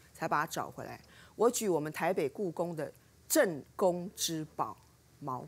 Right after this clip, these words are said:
公鼎，这个是我们小组特别去买来的，这观光客很喜欢买的一个小小的复制品，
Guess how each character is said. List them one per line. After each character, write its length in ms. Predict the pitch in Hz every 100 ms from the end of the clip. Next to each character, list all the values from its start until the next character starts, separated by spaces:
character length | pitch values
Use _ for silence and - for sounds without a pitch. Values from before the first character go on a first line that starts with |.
| -
公 240 | 151 143 151
鼎， 100 | - - _ - - -
这 120 | 262
个 60 |
是 300 | 254 262 190 - - - -
我 100 | 170
们 240 | 170 175
小 180 | 185 202
组 160 | 208 170
特 140 | 220
别 120 | 175
去 120 | 175 196
买 200 | 156 135
来 200 | 135 139
的， 200 | 143 - - -
这 100 | 202
观 240 | 202 262
光 180 | 262 262
客 160 | 262 240
很 140 | 196
喜 100 | 202
欢 100 | 185
买 200 | 190 143
的 100 | 131
一 60 | 147
个 120 | 165
小 240 | 160 180 240
小 200 | 208 143
的 100 | 156
复 160 | 185
制 80 | 175
品， 180 | 151